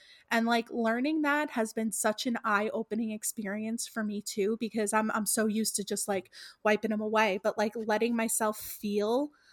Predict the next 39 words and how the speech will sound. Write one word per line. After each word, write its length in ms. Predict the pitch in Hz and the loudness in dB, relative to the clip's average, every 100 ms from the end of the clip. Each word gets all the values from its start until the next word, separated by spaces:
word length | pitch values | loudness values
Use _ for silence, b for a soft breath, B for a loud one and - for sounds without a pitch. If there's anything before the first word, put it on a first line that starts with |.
| b - | b 0
the 80 | 214 | 2
water 500 | 202 196 196 233 233 | 4 4 4 2 0
dripping 420 | - 214 233 220 | -2 0 2 4
down 260 | 208 208 208 | 4 2 2
my 140 | 185 | -2
face, 480 | - 196 226 294 - | -2 0 0 0 2
like, 260 | 208 202 - | 4 2 0
I 80 | 220 | -4
feel 280 | 208 226 214 | 0 2 4
like 340 | 214 202 196 - _ | 2 2 -2 -8 _
maybe 200 | 220 220 | 0 2
that's 220 | 220 214 226 | 4 2 2
all 100 | 208 | 2
the 100 | 208 | 0
cancer 380 | - 202 202 202 | -2 -2 -2 -4
placements 460 | - 202 - 202 - | -2 -4 -2 -4 0
that 100 | 202 | 0
I 60 | 196 | 0
have 220 | 196 196 | -2 -2
<laughs> 40 | |
inside 400 | 208 220 226 208 | 0 2 2 6
of 180 | 311 - | 6 6
me, 160 | 285 254 | 4 4
but 320 | 254 254 285 - - 508 B B B 277 | 2 0 -2 -6 0 0 B B B 4
it's 160 | 254 | 6
a 60 | 247 | 6
really 320 | 233 233 214 | 6 6 4
good 380 | 208 214 208 196 - | 4 4 4 0 -2
cleansing 680 | 233 202 202 196 196 208 - | 0 0 0 -2 -4 -6 -4
experience. 680 | 220 - 208 202 196 208 - | 0 2 2 2 0 0 0
So 300 | 214 208 202 B B B | 2 2 0 B B B
I 120 | 214 | 0
highly 360 | 220 226 233 214 | 4 6 6 4
recommend 640 | 214 214 208 196 196 196 - | 2 0 0 0 -2 -2 0
that 240 | 196 196 | 0 0
if 200 | - 214 214 | -2 -4 -2
you 280 | 214 226 - _ | -2 -2 -6 _
are 140 | 233 233 | -4 -2
crying, 540 | - 269 247 247 247 | -2 -2 -2 -2 -4